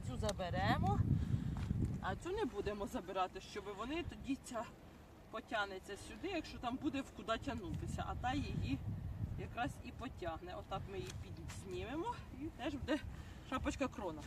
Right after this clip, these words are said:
Ялівець Мунглоу, один з самих голубих ялівців, він теж був застрижений на початку лютого.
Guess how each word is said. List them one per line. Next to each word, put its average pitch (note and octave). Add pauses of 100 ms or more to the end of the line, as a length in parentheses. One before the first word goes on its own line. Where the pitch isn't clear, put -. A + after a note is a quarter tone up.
(140)
Ялівець C#4+
Мунглоу, D#4
один A3+
з -
самих C#4 (640)
голубих C#4
ялівців, B3
він F4
теж C#4
був A3
застрижений G#3+ (300)
на A#3 (840)
початку B3+
лютого. B3+